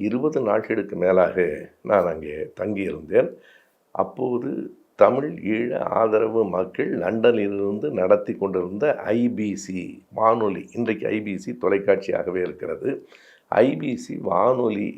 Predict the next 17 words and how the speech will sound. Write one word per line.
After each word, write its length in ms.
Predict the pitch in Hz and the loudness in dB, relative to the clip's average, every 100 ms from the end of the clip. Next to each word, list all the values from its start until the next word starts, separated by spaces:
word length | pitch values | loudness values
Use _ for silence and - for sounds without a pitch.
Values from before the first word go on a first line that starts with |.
| - | -10
நிலையத்தில் 640 | 92 98 110 95 - - - | -4 0 2 0 -2 -8 -2
பல 320 | - 98 120 - - - - _ | 4 6 6 4 -4 -12 -16 _
உரைகளை 500 | 101 107 110 95 98 98 | -2 0 2 2 0 -2
நான் 240 | 90 82 82 78 | -6 -10 -10 -8
நிகழ்த்தினேன். 680 | 85 101 - 85 87 92 117 - _ _ - | -2 -2 -2 -4 0 0 -2 -12 _ _ -4
அங்கே 340 | 104 120 127 131 | 0 0 0 0
இருந்து 300 | 113 110 110 | -2 -4 -6
இங்கே 320 | 117 107 113 123 | -4 -4 0 2
இருக்கும் 480 | 113 107 - 110 90 76 - - | 2 -2 -2 -2 -2 -6 -14 -4
நண்பர்களோடு 760 | 98 117 127 104 101 92 92 113 - | -2 0 0 0 0 0 0 -2 -2
ஒரு 180 | 95 92 | -2 -2
சந்திப்பு 500 | - 98 110 107 - 92 | 0 -4 -2 -4 -6 -6
உரையாடல் 560 | 90 107 101 92 85 - | 2 6 6 6 2 -2
நிகழ்ச்சியையும் 720 | 92 104 98 90 85 80 92 95 _ - | -6 -4 -6 -8 -8 -8 -10 -12 _ -8
நடத்தினேன். 540 | 95 98 - - 80 - | 0 2 2 -4 -10 -8
நன்றாக 400 | - 98 95 95 | -6 0 0 0
நினைவிருக்கிறது. 800 | 98 98 104 92 87 85 87 - | -4 -6 -4 -4 -6 -10 -8 -4